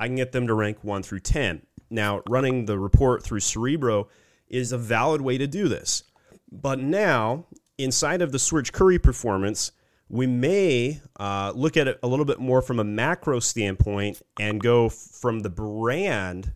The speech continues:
as a whole versus the asin. And in,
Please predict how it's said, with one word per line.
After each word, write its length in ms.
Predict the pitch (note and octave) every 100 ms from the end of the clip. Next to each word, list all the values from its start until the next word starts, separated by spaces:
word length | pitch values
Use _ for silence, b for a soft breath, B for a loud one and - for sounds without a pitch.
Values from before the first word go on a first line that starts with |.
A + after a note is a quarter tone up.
| -
as 200 | G#2+ G#2
a 80 | G2+
whole 500 | - F#3+ F3 A2+ A2
versus 720 | F#2+ B2+ C3+ B2+ A#2+ A#2 -
the 240 | A2+ B2+ C#3+
asin. 520 | E3+ G3+ - F2 - - b b b b
And 200 | A2+ B2
in, 260 | C#3 C#3+ C#3